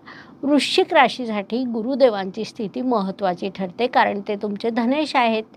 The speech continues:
गुरुदेव एका त्रिकोण,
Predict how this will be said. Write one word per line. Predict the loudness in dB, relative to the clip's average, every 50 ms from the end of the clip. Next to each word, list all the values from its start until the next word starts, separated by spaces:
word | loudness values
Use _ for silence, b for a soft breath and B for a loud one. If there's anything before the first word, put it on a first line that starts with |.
| -20 B B B B B B B B -6
गुरुदेव | -2 0 2 2 4 6 6 6 6 4 0 -6 -10 b b b b b b
एका | -2 -2 -2 2 6 6 6 6
त्रिकोण, | 6 2 -4 -2 0 0 0 0